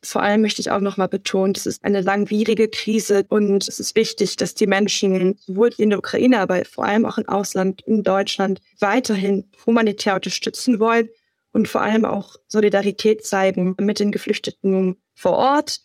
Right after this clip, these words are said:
mit den Menschen hier in der Ukraine. Ich bin überwältigt, muss ich sagen, als Caritas-Mitarbeitende zu sehen, was für eine Spendenbereitschaft bestand, immer noch besteht, wie die Leute nachfragen, wie die Leute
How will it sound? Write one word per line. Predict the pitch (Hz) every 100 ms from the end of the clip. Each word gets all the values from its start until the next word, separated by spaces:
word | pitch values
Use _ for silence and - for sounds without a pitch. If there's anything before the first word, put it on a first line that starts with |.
| _ _
mit | 214 214
den | 208
Menschen | 208 202 208 - 196 190 196
hier | - - 254 285
in | 233
der | 233 220
Ukraine. | 220 - 214 214 214 214 202 202 _ _
Ich | - 196 -
bin | 214 208 196 190 - -
überwältigt, | 220 208 196 208 - 285 -
muss | 240
ich | 240 -
sagen, | 220 233 208 220 208
als | 202 202
Caritas-Mitarbeitende | - 240 262 - 220 240 214 202 208 202 190 -
zu | -
sehen, | 185 196 202
was | 185 -
für | 196
eine | 185 185 175
Spendenbereitschaft | - 220 226 220 214 214 202 - 202 - - -
bestand, | 208 - 196 202 202 _
immer | - 277 262
noch | 226 208
besteht, | - 202 - 208 202 - - _ _ _
wie | 214
die | 220
Leute | 196 202 202 196
nachfragen, | 208 254 - - 226 214 220 196
wie |
die | 202 196
Leute | 190 196 - 185